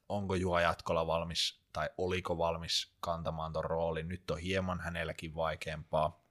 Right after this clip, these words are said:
Viisi edellistä ottelua, niin alle kahdeksankymmentäviisi on torjuntaprosentti. Ei ole voittavaa tekemistä. Ja sit yksi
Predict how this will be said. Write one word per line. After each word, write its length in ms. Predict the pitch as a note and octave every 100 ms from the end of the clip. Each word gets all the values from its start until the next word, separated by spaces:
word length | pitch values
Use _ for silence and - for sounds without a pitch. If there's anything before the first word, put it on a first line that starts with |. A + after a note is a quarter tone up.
| - - - -
Viisi 300 | E2 D#2+ D#2+
edellistä 500 | D#2+ D#2+ D#2 - D#2+
ottelua, 460 | D#2 - D2 D2 C#2+
niin 220 | C#2+ C#2+ - _ - - _ - - -
alle 200 | E2+ -
kahdeksankymmentäviisi 840 | - D#2+ D#2 E2 - F#2 F2+ E2
on 80 | D#2+
torjuntaprosentti. 1120 | D2+ D#2 D#2 C#2+ C#2 D#2+ - - - - - - _ _ _ _ _
Ei 160 | F#2 F#2+
ole 100 | F2+
voittavaa 540 | F2 E2+ - E2 D#2
tekemistä. 680 | D#2 D2+ D#2 D2+ D2+ - - - - _ _ _ _ _ _ _ _
Ja 60 | F2+
sit 200 | - D#2
yksi 320 | E2+ - -